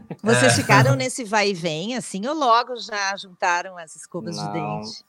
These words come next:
Speaker 3: o, o do-, eu
Speaker 1: Hum.
Speaker 3: tava estudando na, na S P M em Porto Alegre,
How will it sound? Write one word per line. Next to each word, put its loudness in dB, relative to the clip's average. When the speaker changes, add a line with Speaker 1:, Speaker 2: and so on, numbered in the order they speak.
Speaker 3:
o, -2
o -2
do-, 0
eu 0
Speaker 1:
Hum. -16
Speaker 3:
tava 2
estudando -4
na, -4
na -6
S -8
P -2
M -4
em -10
Porto -6
Alegre, -2